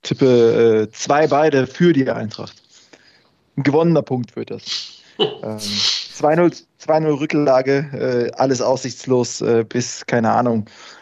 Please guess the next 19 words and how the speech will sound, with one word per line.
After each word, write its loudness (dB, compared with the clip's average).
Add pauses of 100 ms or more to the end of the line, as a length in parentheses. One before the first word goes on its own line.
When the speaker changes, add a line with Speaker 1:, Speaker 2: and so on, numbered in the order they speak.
(140)
Speaker 1:
Jens -2
Petter 0
Höge 4
in 2
der, 4
äh, -2
neunundsiebzigsten -2
reinkommt 0
und 0
einen 2
Doppelpack -2
schnürt, 0
irgendwie 2
sowas, 0
keine 2
Ahnung, -2
was -10
ganz -2
Verrücktes. -10